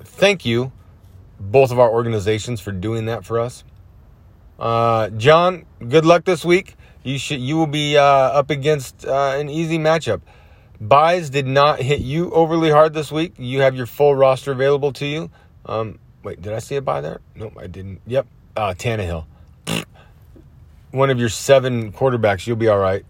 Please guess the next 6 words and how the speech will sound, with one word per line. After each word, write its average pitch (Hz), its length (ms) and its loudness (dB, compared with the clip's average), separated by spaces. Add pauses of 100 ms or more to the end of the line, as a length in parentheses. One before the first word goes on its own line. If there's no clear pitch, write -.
Good 160 160 4
luck, 175 240 6
Johnny 175 300 4
boy. 175 480 4 (2000)
Oh, 147 720 4 (500)
dipshit - 960 0